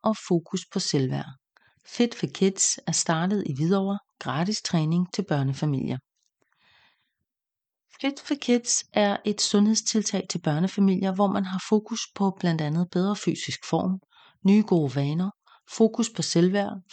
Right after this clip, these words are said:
fællesskab samt sjov træning, hvor forældre og søskende kan være med om lørdagen og meget mere. Fit for Kids er en frivillig forening stiftet i to tusind og syv,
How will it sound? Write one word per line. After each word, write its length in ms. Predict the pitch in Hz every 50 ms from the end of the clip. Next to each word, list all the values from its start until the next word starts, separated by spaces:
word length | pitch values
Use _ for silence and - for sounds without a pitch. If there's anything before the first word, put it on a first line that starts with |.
| - -
fællesskab 500 | - 220 - - 214 - - - 208 202 - -
samt 300 | - - 185 160 - -
sjov 280 | - - 208 208 - -
træning, 400 | - - 180 170 170 185 202 214 220 - - - - _
hvor 120 | - 208 214
forældre 600 | 208 - - - 214 220 226 - - 214 202 -
og 80 | -
søskende 480 | - - - 196 185 - - 220 208 208
kan 160 | - - 170
være 180 | 160 151 147 143
med 220 | 143 156 180 190 190
om 100 | - 160
lørdagen 580 | 147 135 135 139 165 180 - 208 202 208 202 208 - -
og 80 | 220 208
meget 260 | 190 156 151 160 170
mere. 260 | 165 147 131 131 - - _ _ _ _ _ _ _ _ _ _ _ _ _ _ - - - - -
Fit 260 | - - - 220 220
for 120 | - - 208
Kids 360 | - - 220 226 226 - -
er 100 | 196 180
en 100 | 170 156
frivillig 440 | - - 196 202 214 233 202 185 175
forening 360 | - 180 165 165 180 190 196 190
stiftet 440 | - - 175 175 175 - - 196
i 60 | 185 170 -
to 160 | - 175 175 -
tusind 380 | - - 175 165 - - 165 156
og 100 | 143 135
syv, 280 | - - - 226 226